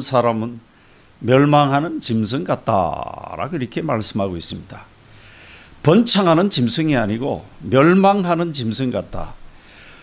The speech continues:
우리가 참 존귀에 처해 있지만은 그것을 깨닫지 못하고 살아가는 자들은 다 멸망을 향해서 이, 달려가는 인생들이다라고 이렇게 말씀드릴 수 있습니다.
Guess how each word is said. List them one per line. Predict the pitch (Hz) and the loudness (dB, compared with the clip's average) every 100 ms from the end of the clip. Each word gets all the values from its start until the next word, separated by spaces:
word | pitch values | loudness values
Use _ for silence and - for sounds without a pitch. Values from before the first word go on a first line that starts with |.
| - - | -20 -4
우리가 | 127 165 208 | 2 6 6
참 | 196 196 190 | 4 2 2
존귀에 | 175 214 233 196 208 190 | 0 0 0 2 2 2
처해 | 190 202 190 | 0 2 2
있지만은 | 147 139 143 156 127 131 156 87 - | 2 0 -2 0 0 2 0 -2 -8
그것을 | - 135 175 185 160 | -2 0 2 0 -2
깨닫지 | 180 180 180 160 | -2 0 0 0
못하고 | 151 123 143 123 120 | -2 -2 0 -2 -2
살아가는 | - 123 113 110 120 | 0 0 0 -2 -2
자들은 | 127 95 120 165 110 - - - - - - | -4 -4 -4 -4 -6 -10 -20 -20 -20 -20 -2
다 | 127 143 165 170 135 | 4 6 6 6 6
멸망을 | 147 196 226 226 220 233 220 | 6 8 6 6 4 4 2
향해서 | 160 156 165 147 175 113 - _ _ _ _ _ - _ _ _ - - - _ | 0 0 0 2 2 0 -2 _ _ _ _ _ -20 _ _ _ -16 -16 -18 _
이, | 120 110 95 | -4 -2 0
달려가는 | 131 151 143 117 117 107 78 - _ _ - - | 2 4 4 4 0 -2 -6 -12 _ _ -20 -6
인생들이다라고 | 113 139 139 175 170 131 117 123 104 85 - 143 170 | 0 2 4 2 2 -2 0 2 2 -2 -4 -6 -4
이렇게 | 120 143 147 | -4 -2 -2
말씀드릴 | 143 113 110 120 110 107 101 98 | 0 -2 -2 -4 -4 -4 -6 -6
수 | - | -8
있습니다. | 87 - 82 - | -8 -8 -10 -14